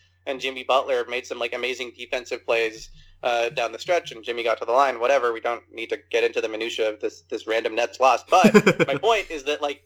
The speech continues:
Speaker 1: there have been, like, random times, uh, in, in the past few weeks, like, generally in Nets wins, but also in that loss, where Dinwiddie goes to the bench and they're actually fine.
Speaker 2: Mm-hmm.
Speaker 1: Uh, so, like, to me, your, your best bet of, uh, getting a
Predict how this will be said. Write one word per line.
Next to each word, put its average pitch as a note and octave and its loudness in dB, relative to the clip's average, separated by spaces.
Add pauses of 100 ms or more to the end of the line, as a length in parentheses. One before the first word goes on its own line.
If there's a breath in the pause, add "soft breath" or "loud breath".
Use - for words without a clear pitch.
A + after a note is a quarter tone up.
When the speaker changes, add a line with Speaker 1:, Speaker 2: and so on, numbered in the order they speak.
Speaker 1:
there E3+ 0
have F#3+ 0
been, F3 -2
like, C#3+ -8
random D3 -4 (460)
times, D#3 -6 (180)
uh, C#3 2
in, D3+ -6
in D#3 -4
the D3 -2
past D3 -2
few C#3+ -6
weeks, D3 -4
like, B2+ 0 (220)
generally D#3+ 0
in C#3 -4
Nets C#3+ -2
wins, C3 -4
but B2 -2
also B2 -2
in B2 -2
that A#2+ -2
loss, B2+ 2 (260 soft breath)
where C#3+ -2
Dinwiddie C#3+ -4
goes C#3 -2
to - -16
the C#3+ -2
bench C3+ 0
and C#3 -4
they're D3 0
actually C#3+ -6
fine. G#2+ 0 (180)
Speaker 2:
Mm-hmm. B2 -10 (220)
Speaker 1:
Uh, A#2 0
so, B2+ 0
like, B2+ -6
to C#3+ -8
me, E3+ -4 (280)
your, D#3 -4
your D#3+ -4 (120)
best C#3+ 0
bet B2+ -2 (220)
of, A#2+ -2
uh, G2+ 0 (640)
getting B2+ -2
a A#2 0